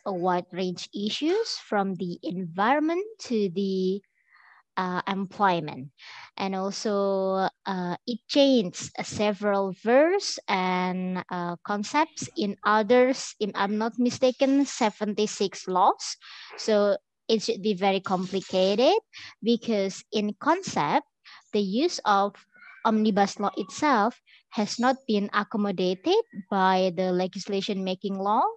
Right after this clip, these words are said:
law number twelve, year two thousand and eleven, even though the use of this concept is neither wrong nor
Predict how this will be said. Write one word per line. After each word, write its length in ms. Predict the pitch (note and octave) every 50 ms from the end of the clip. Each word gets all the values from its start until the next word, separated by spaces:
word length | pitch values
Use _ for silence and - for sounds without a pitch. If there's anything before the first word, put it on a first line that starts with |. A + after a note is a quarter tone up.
| _ _ _ - -
law 180 | G#3 G#3 G3+ G#3
number 300 | G3+ G3 G3 F#3+ F#3+ F#3+
twelve, 480 | F#3 - - A3 G#3 G#3 G#3+ A3 A3 - -
year 400 | G#3 F#3+ F#3 F#3 F#3 F#3 F3+ F3+
two 160 | - - F#3+
thousand 400 | E3 F3 E3+ F3 E3+ F#3+ F3 E3+
and 180 | E3 E3 E3+ -
eleven, 500 | - F3 E3+ E3 E3 E3 F#3+ G3 G#3 D#4 F#4+ A#4 A#4 A4+ - - - - - - - - - _ _ _ - -
even 260 | D4 A#3+ C4 C#4+ C#4
though 160 | A#3+ D#4+ E4
the 140 | E4 A#3 A#3
use 340 | A3 G3+ G#3 A#3+ C4+ C#4 -
of 220 | - - G3 F3+
this 160 | F#3+ G3 - -
concept 560 | - G#3 G3+ G3+ G3+ - - A3+ A3 - -
is 300 | - G#3 G3+ G3 - -
neither 480 | G3+ G3+ G3+ G#3+ A3 A#3+ G3+ G#3+ G#3 G3+
wrong 320 | G#3 G#3 G#3 G#3+ G#3+ G#3
nor 300 | G3 F#3 F3 E3+ E3+ F3+